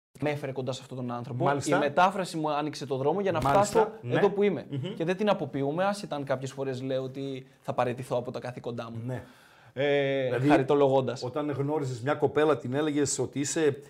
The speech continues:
Speaker 1: Ποτέ,
Speaker 2: ε,
Speaker 1: ποτέ.
Speaker 2: προπονητής α-, αποκατάστασης
Speaker 1: Α,
Speaker 2: ή
Speaker 1: όχι,
Speaker 2: ότι
Speaker 1: ότι είμαι
Speaker 2: είσαι δε-,
Speaker 1: γυμναστής.
Speaker 2: διερμηνέας;
Speaker 1: Ότι είμαι γυμναστής.
Speaker 2: Όχι, έτσι;
Speaker 1: Όχι, γυμναστής.
Speaker 2: Εντάξει, οκ.
Speaker 1: Άσχετα που και ο, ο, ο κόσμος τώρα μπορεί να με, «Εσύ είσαι ο μεταφραστής του Λουτσέσκου, είσαι ο μεταφραστής
Speaker 2: Έτσι,
Speaker 1: του Λουτσέσκου».
Speaker 2: έτσι είσαι,
Speaker 1: Αυτός
Speaker 2: Κώστα,
Speaker 1: είμαι,
Speaker 2: έξω.
Speaker 1: ναι.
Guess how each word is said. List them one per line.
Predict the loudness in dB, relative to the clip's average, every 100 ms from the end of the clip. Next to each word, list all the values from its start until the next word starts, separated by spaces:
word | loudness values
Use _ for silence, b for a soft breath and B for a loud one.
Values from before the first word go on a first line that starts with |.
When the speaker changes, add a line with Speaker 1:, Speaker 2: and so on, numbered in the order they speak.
| B 0
Speaker 1:
Ποτέ, | 6 8
Speaker 2:
ε, | 8
Speaker 1:
ποτέ. | 6 6
Speaker 2:
προπονητής | 6 4 -2 -2
α-, | -4 -2
αποκατάστασης | -2 0 -2 0 0 0 4 6
Speaker 1:
Α, |
Speaker 2:
ή | 6
Speaker 1:
όχι, | 6
Speaker 2:
ότι | 6
Speaker 1:
ότι | 6
είμαι | 8
Speaker 2:
είσαι | 8
δε-, | 8
Speaker 1:
γυμναστής. | 8 6 6
Speaker 2:
διερμηνέας; | 6 4 0 0 0 0 0
Speaker 1:
Ότι | 0
είμαι | 2
γυμναστής. | 0 -2 -6 -8 -10 -6
Speaker 2:
Όχι, | -2 0 0
έτσι; | -2 -4
Speaker 1:
Όχι, | -8 -12
γυμναστής. | -10 -8 -8 -8 -12 -14
Speaker 2:
Εντάξει, | -16 -4 2
οκ. |
Speaker 1:
Άσχετα | 6 6 6
που | 4
και | 2
ο, | 2
ο, | 2 -2 -6 -16 -8
ο |
κόσμος | 2 2 2
τώρα | -2 0
μπορεί | 0
να | 0
με, | -2
«Εσύ | -4 -6
είσαι | -6
ο |
μεταφραστής | -4 -4 -6 -10 -10
του |
Λουτσέσκου, | -8 -4 -6 -6
είσαι | -8
ο |
μεταφραστής | -8 -6 -4 -2
Speaker 2:
Έτσι, | -4
Speaker 1:
του |
Λουτσέσκου». | 0 0 0
Speaker 2:
έτσι | -2 -6
είσαι, | -6 -4
Speaker 1:
Αυτός | 2 2
Speaker 2:
Κώστα, | 2
Speaker 1:
είμαι, | 0
Speaker 2:
έξω. | 0
Speaker 1:
ναι. | 0 0